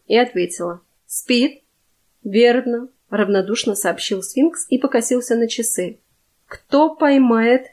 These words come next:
тигра в клетку?» «Охотник, воин, дрессировщик, стриптизер», нервно перечисляла Марианна,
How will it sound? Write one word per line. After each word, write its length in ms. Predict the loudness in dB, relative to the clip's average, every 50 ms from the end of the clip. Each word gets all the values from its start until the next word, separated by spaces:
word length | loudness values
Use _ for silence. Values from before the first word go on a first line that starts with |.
| _ -8
тигра 420 | -2 0 0 2 2 2 2 2
в 120 | 0 -4 _
клетку?» 680 | -4 2 2 2 2 2 -2 -8 -12 -12 -12 -12 -14 _ _ _ _ _ _ _ _ _ _ _ _ _ _ _ _ _ _
«Охотник, 1120 | -2 -2 -2 -2 -6 -14 -10 -4 -2 -2 -2 -2 -4 -6 -4 0 2 2 2 0 -2 -6 -16 -20 -20 -20 _ _
воин, 920 | -20 -16 -8 -4 -2 0 2 4 4 4 6 4 4 4 2 0 -2 -6 _ _
дрессировщик, 1120 | -6 -2 0 0 0 0 -2 -2 -2 0 0 -2 -2 -2 -4 -2 -2 -2 -2 -4 -10 _ _ _ _ _ _
стриптизер», 840 | -6 -4 -4 -2 -2 -4 -4 -4 -2 0 2 2 2 0 -2 -6 _ _ _ _ _ _ _ _ _
нервно 380 | -2 2 2 2 2 0 -2 -2
перечисляла 640 | -2 -4 -6 -6 -6 -8 -4 -2 -2 0 0 0 -2
Марианна, 560 | -2 -2 -2 0 2 2 2 2 2 -2